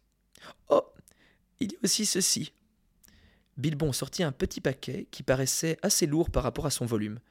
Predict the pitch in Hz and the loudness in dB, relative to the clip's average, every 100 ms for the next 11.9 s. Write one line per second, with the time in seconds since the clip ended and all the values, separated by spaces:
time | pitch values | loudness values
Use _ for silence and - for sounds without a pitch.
0 | _ _ _ _ _ - 113 113 117 120 | _ _ _ _ _ -8 -2 0 2 0
1 | 123 160 156 131 127 123 - 156 131 110 | 0 0 0 2 2 0 2 2 0 0
2 | 135 139 120 127 - _ _ _ _ - | 0 0 -2 -4 -6 _ _ _ _ -8
3 | 127 - - 175 127 123 202 _ - 127 | -4 -2 -2 -4 0 -2 -2 _ -8 -6
4 | 123 180 - - - 196 139 113 104 104 | 0 -2 -2 -10 -2 -2 2 0 0 -6
5 | 123 _ _ _ _ _ _ - 110 104 | -12 _ _ _ _ _ _ -2 -2 0
6 | 104 139 - 143 120 107 - 156 123 143 | -2 0 2 4 4 4 2 2 2 -2
7 | - 160 165 139 - 123 - 156 131 131 | -2 -2 0 0 -2 -2 -2 -2 -2 2
8 | 127 107 - 110 107 147 _ _ _ _ | 2 2 -2 -2 -2 -4 _ _ _ _
9 | - - 131 139 131 113 113 107 110 113 | -14 -4 4 4 4 2 0 0 2 0
10 | 151 - - _ _ _ _ - - - | 0 -4 -6 _ _ _ _ -12 -6 -2
11 | 127 139 147 123 117 143 - - 127 | 0 2 0 0 -2 0 0 -2 -8